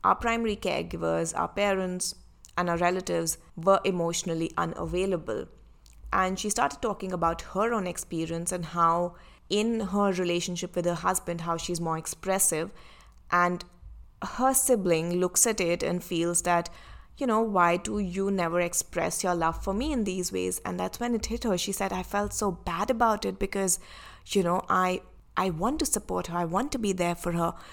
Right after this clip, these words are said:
But it's just that there is this barrier between the two of us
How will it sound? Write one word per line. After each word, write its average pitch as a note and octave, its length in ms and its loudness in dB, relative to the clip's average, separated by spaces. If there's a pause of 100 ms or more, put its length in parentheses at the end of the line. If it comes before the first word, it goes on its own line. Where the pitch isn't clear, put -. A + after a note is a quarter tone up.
(260)
But G3 140 2
it's F#3 180 2
just G3 300 2
that G3+ 320 0
there F3 200 -2
is G3 180 4
this F3+ 260 2
barrier E3 680 0
between G#3 380 0
the A3 80 2
two A3 200 2
of A3 200 0
us C4 320 2